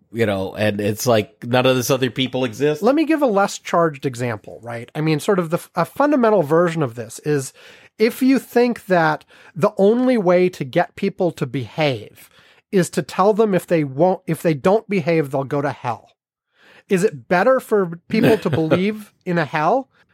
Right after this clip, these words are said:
Speaker 2: regardless of one, whether one exists or not? Is it better for people to believe in hell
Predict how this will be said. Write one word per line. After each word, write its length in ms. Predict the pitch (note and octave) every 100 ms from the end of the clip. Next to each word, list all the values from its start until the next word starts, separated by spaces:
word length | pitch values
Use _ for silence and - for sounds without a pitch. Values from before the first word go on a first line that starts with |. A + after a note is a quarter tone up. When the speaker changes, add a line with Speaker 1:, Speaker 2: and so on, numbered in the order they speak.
| _
Speaker 2:
regardless 640 | D#3 E3 F3+ A3 C4 A#3+ G#3
of 100 | E3
one, 300 | F#3 F3 F3+
whether 320 | D#3+ E3+ F#3 G#3
one 180 | G3+
exists 380 | F3+ C#3 E3+ -
or 80 | D3+
not? 440 | C3+ D3+ A2 - _ - - -
Is 160 | A#3
it 180 | B3 D#3+
better 240 | G3 G#3+
for 160 | A3+ G3
people 320 | - G3+ G#3+
to 100 | F#3+
believe 380 | D#3 E3 F3 F#3
in 80 | G#3
hell 340 | D3+ E3 E3